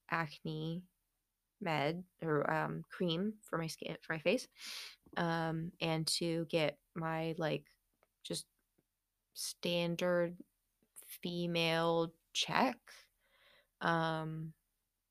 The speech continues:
was, now I know, two, two hundred and seventy-five dollars. Um, I thought that that was covered 'cause it's preventative,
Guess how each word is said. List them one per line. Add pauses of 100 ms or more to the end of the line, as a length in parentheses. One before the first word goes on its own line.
(760)
was, (140)
now
I
know,
two, (220)
two
hundred
and
seventy-five
dollars. (400)
Um,
I
thought
that
that
was
covered
'cause
it's
preventative,